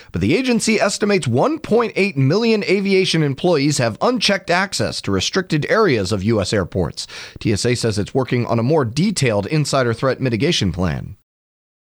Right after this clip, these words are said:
The Defense Department wants twenty-three point one billion dollars in its Military Intelligence Program budget for twenty twenty-one.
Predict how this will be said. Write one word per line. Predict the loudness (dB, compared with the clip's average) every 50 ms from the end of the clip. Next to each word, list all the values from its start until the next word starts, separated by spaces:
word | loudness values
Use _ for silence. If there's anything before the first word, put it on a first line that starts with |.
| _ _ _ _ -4
The | -4
Defense | -2 -2 -2 0 -2 -2 -2 -4
Department | -4 -2 0 0 0 0 0 -2 0
wants | 0 -2 -2 -2 -2 -4
twenty-three | -2 -2 0 0 0 0 0 0 0 0
point | 0 0 0 0 0 0
one | 0 0 0 2 0
billion | 0 0 0 0 2 2 0 2 2
dollars | 2 2 2 2 2 0 0 0
in | 0 0
its | 0 -2 0 0
Military | 0 2 2 0 2 0 0 2 2 0 0
Intelligence | 0 -2 -2 -2 -2 0 2 2 2 2 0 0 -2
Program | -2 -2 -2 0 0 2 2 0 0 0 0
budget | 0 0 0 0 -2 -2
for | -2 -4
twenty | -2 0 -2 0 0 -2
twenty-one. | -2 -2 -2 0 0 0 2 2 2 2